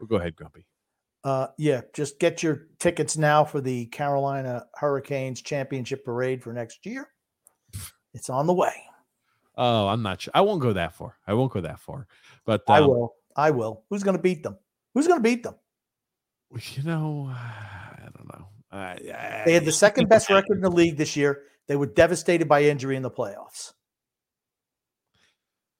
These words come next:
Speaker 1: Yeah. I, I will tell you, a lot of teams in our conference and their, our division specifically took big step forwards today.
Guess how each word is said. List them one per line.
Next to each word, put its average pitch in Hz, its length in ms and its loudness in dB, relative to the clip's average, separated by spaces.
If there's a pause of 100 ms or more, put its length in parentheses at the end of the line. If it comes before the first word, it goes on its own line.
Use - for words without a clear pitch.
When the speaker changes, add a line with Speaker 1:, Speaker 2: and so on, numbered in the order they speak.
Speaker 1:
Yeah. 151 160 -4 (260)
I, 123 100 0
I 151 180 4
will 277 160 2
tell 247 220 0
you, 214 100 0 (400)
a 127 120 2
lot 139 320 6
of 170 60 -2
teams 160 300 -2
in 131 80 0
our 127 120 0
conference 117 640 -4
and 107 160 -4
their, 101 140 0 (140)
our 139 180 6
division 104 560 2
specifically 104 720 -2
took 92 260 -8
big 98 200 -4
step 92 260 -2
forwards 87 480 -6
today. 64 240 -12